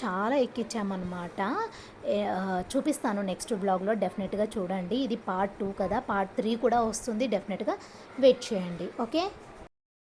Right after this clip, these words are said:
హెలికాప్టర్ మేము కూడా, ఆ, ఎక్కి ట్రై చేద్దాం అనుకున్నాము. కాకపోతే ఆ హెలి-, హెలికాప్టర్లో మేము పట్టేటట్లు లేమన్నమాట.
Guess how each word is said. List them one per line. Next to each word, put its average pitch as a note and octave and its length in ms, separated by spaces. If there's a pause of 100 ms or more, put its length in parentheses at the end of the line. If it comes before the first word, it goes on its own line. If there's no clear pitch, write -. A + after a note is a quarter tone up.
(140)
హెలికాప్టర్ D4+ 520
మేము A3+ 420
కూడా, D4 460 (360)
ఆ, G3+ 580 (340)
ఎక్కి C4 280
ట్రై G#3 260 (100)
చేద్దాం A#3 300
అనుకున్నాము. G#3 640
కాకపోతే A3+ 360
ఆ C4+ 180
హెలి-, G3+ 460
హెలికాప్టర్లో B3+ 600
మేము A3+ 180
పట్టేటట్లు G#3+ 640
లేమన్నమాట. F#3 540